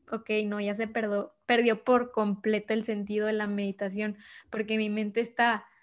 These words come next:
precipitando lo que viene. O sea, entonces, realmente eso ya no es una meditación,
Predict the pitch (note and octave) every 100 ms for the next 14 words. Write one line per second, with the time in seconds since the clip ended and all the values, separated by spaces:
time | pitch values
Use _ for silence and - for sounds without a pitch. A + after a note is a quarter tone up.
0 | _ _ _ _ _ B3 A#3+ A#3+ B3 B3
1 | A3+ A3+ B3+ B3+ B3 A#3 A3+ A3+ G#3+ G#3+
2 | A#3+ B3+ A3 - _ _ _ F#3+ G3+ G#3
3 | F#3+ A3+ A#3 A3+ G#3+ - A3+ A3+ G#3+ A3+
4 | G#3+ C4 C#4 C4 A3 G#3 G3+ G#3 G3+ G3+
5 | F#3+ G3+ F#3+ A3+ A3+ F#3+